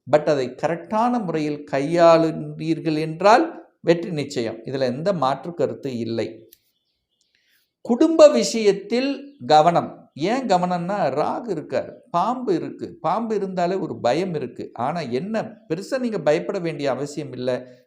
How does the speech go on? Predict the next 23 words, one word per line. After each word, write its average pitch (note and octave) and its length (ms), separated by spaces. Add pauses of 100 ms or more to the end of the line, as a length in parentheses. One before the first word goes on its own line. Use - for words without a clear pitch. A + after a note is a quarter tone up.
(160)
குரு D#3+ 280
பார்க்கிறார், D3+ 500
அது C3 200
நல்ல D3 460
பாம்பாக C#3+ 440
இருக்கும். B2 600 (160)
ஆனா, B2+ 180
இருந்தாலும் F#3 720
கொத்தும். D3 460 (220)
அப்ப, - 300
கொஞ்சம் G#3 360
விட்டு C#3+ 320
கொடுத்து D3 580
அனுசரணையோட D3+ 920 (200)
செல்லணுங்கிறதையும் F#3 1120 (320)
ஞாபகத்தில் C#3+ 960
வைத்து B2 400
கொள்ளுங்கள். A2 600 (180)
அப்ப, - 300
கணவன் C4 560
மனைவி G3 640
சார்ந்த A#3+ 840
விஷயத்துல D3+ 840